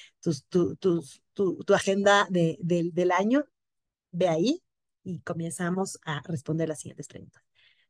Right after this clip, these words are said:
Yo les voy dando las preguntas y ustedes, por favor, las van respondiendo. Vamos a demorar unos minutitos más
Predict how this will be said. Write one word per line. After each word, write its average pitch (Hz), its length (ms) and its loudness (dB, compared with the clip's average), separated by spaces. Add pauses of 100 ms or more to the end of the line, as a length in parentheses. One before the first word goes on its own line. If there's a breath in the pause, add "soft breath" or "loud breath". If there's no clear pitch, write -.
Yo 196 60 2
les 202 100 6
voy 196 140 8
dando 202 180 4
las 196 140 0
preguntas 175 420 -2
y 160 40 -6
ustedes, 156 360 -6
por - 140 -10
favor, 151 320 -6
las 151 160 -8
van 147 280 -12 (380)
respondiendo. 135 560 -8 (920)
Vamos 160 220 -2
a 156 60 -2
demorar 151 560 -6
unos 175 240 -4
minutitos 240 560 0
más 392 320 0